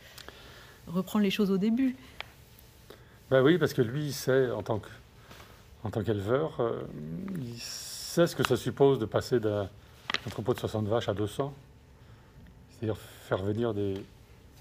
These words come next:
Speaker 2: vaches réformées, des laitières qu'on va finir d'engraisser. Donc des bêtes qu'on fait venir d'ailleurs, géographiquement.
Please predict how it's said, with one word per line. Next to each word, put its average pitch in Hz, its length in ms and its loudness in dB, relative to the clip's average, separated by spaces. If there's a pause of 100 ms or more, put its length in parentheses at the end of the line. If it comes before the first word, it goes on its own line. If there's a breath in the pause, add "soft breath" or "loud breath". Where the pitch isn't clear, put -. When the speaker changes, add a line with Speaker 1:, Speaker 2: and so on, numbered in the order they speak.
Speaker 2:
vaches 104 300 -4
réformées, 113 420 0
des 107 120 -4
laitières 127 360 -4 (120)
qu'on 120 100 -12
va - 120 -12 (100)
finir 107 260 -4
d'engraisser. 107 580 -4 (880 loud breath)
Donc 113 160 0
des 104 100 2
bêtes 120 200 2
qu'on - 100 -6
fait 110 140 -2
venir 107 240 -2
d'ailleurs, 117 340 0 (300)
géographiquement. 131 640 0